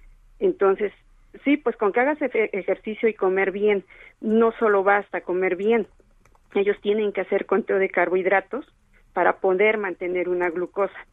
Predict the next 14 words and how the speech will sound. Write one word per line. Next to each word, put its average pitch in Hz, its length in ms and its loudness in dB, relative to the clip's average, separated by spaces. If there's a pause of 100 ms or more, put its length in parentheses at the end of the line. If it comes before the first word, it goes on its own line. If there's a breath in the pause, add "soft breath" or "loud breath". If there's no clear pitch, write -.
(260 loud breath)
Y 214 120 -4
si 240 120 2
eso 233 200 0
le 233 200 0
sumamos 208 500 -2 (520 soft breath)
todo 226 220 2
lo 214 160 2
que 196 100 -4
nos 185 200 -2
ha 202 80 0
traído 196 360 2
esta 190 220 -4
pandemia, 196 560 0 (600)
pues 175 160 -2